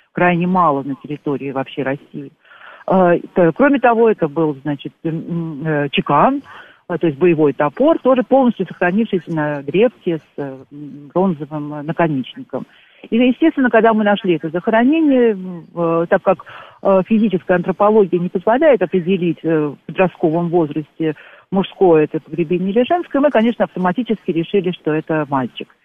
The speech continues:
И в нашей статье, в первой, которая была опубликована, э, в бюллетене юнеско,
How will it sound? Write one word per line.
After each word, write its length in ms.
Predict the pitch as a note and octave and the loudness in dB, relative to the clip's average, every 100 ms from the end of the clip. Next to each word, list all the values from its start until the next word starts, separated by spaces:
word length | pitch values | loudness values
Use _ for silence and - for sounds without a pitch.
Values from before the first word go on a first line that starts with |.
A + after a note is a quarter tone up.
| _ _ _ _ _ | _ _ _ _ _
И 100 | - | -2
в 180 | C4+ F#3+ | 0 2
нашей 280 | F#3+ E3 D#3+ | 2 2 -2
статье, 440 | - F3+ - D#4 | -4 -2 0 0
в 40 | D4 - | 0 0
первой, 300 | B3 G#3+ G3 | 0 0 0
которая 360 | D3+ E3+ D#3+ | -2 -2 -4
была 280 | C#3 E3+ E3+ | 0 2 2
опубликована, 960 | D3+ C#3 D#3 - F#3 D#3 D#3+ D#3 D#3 C#3 _ | 2 -4 -6 0 0 2 0 -2 -4 -6 _
э, 200 | E3 D#3+ | -4 -4
в 40 | C#3+ | -4
бюллетене 560 | D3 D#3+ - E3+ D3 C#3+ | -4 -4 -2 -2 -2 -6
юнеско, 540 | E3+ B3 F4 - C#4+ | -2 0 0 0 0